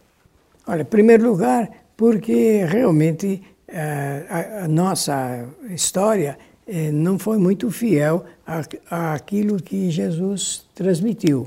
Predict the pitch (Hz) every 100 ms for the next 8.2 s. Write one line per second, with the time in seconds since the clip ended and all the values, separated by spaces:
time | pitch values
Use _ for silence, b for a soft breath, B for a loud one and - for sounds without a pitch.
0 | - 175 185 156 147 - 165 156 202 233
1 | 220 190 220 247 - 170 160 - 147 147
2 | 143 139 - 180 170 208 254 - - 147
3 | 151 151 151 175 190 185 156 175 196 208
4 | B B - 156 147 147 170 165 147 143
5 | - - 185 185 196 170 165 170 240 240
6 | - 247 - b b b b - 202 220
7 | 220 - - - 202 247 262 240 - 214
8 | 233